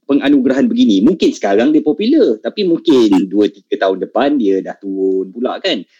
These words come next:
Speaker 1: Ah, kenapa artis tu tak letakkan lebih baik aku jadi popular,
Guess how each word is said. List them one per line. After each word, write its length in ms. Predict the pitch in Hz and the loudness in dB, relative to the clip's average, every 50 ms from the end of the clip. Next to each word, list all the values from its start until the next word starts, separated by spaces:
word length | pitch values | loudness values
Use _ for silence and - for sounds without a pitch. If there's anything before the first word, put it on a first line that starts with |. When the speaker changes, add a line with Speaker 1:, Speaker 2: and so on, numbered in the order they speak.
| _ _ _ _ | _ _ _ _
Speaker 1:
Ah, 160 | - - 135 - | -8 -8 -4 -2
kenapa 320 | - 240 320 320 170 - | 0 0 0 0 0 -2
artis 320 | - - - - - - | -2 -4 -6 -8 -4 -2
tu 80 | - - | -2 0
tak 140 | - - 117 | 0 0 -2
letakkan 400 | 135 - - 147 - - - 165 | -2 -2 -4 -6 -4 -2 0 0
lebih 180 | 143 131 143 139 | 2 2 2 0
baik 240 | 127 175 233 214 - - | 0 0 2 0 0 0
aku 320 | 135 - - - 214 190 | -2 -6 -2 0 2 2
jadi 160 | 175 165 185 | 2 0 0
popular, 640 | 170 - 170 170 - 185 175 143 120 120 127 139 - | 0 0 -2 0 2 0 2 2 2 2 2 0 0